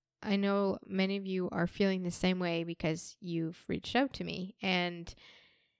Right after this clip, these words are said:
there's just so much happening right now and so many uncertain things, and the world is just in a huge state of panic, <laughs> and so much is so unknown,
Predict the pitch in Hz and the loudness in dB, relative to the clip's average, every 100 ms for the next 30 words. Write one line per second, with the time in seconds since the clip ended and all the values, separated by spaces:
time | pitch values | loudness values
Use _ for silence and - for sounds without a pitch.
0 | _ _ _ - 202 190 202 - 220 214 | _ _ _ 0 0 2 -2 2 4 4
1 | 208 - - - 202 - 202 190 180 202 | 2 -2 0 4 4 4 0 2 0 2
2 | 180 180 180 - 165 160 165 - 196 190 | 2 2 0 -2 -2 -4 -6 -4 -4 -2
3 | 190 185 262 180 175 - 180 - 196 175 | -4 -6 -4 -4 -4 -2 -2 0 -2 -2
4 | - 170 165 170 - - 156 156 160 160 | -2 -2 -4 -8 -10 -6 -4 -4 -8 -16
5 | _ _ _ _ _ _ _ _ _ _ | _ _ _ _ _ _ _ _ _ _
6 | - 175 175 202 202 196 - 180 - 180 | -10 -10 -8 -4 -2 -2 -4 -8 -6 -4
7 | 165 - - - _ _ - 202 180 175 | -4 -6 -16 -20 _ _ -2 0 2 0
8 | - 202 180 - - 185 175 95 165 - | 4 4 4 0 0 0 0 0 -2 0
9 | - 175 123 98 - - 214 240 226 - | 2 0 -2 -8 -2 4 4 4 0 -4
10 | - - - _ _ _ _ _ - 226 | -16 -20 -20 _ _ _ _ _ 4 8
11 | 214 202 - 208 - 196 190 185 185 170 | 10 8 6 2 8 8 8 6 2 0
12 | 151 196 285 | 2 2 0